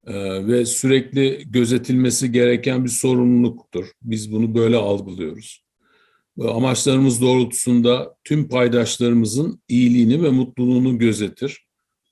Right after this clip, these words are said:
Ee, onlara hakkaniyet çerçevesinde ilişki kurarız onlarla.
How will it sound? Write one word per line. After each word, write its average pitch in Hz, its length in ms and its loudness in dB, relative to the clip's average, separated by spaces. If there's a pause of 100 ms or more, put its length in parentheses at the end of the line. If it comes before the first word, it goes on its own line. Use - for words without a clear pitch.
(340)
Ee, 110 60 -8
onlara 113 800 0
hakkaniyet 131 640 0
çerçevesinde 107 1120 -2
ilişki 107 420 -8
kurarız 98 640 -8
onlarla. 87 580 -14